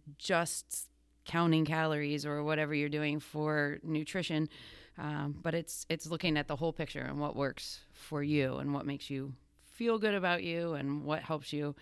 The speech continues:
to achieve that. And that's, that's a continuous progress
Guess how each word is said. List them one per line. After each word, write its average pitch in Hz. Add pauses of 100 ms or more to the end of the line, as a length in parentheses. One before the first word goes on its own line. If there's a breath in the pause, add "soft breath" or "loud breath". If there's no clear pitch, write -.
(460 loud breath)
to 156
achieve 135
that. 95 (260)
And 240
that's, 453
that's 226
a 196
continuous 170
progress 151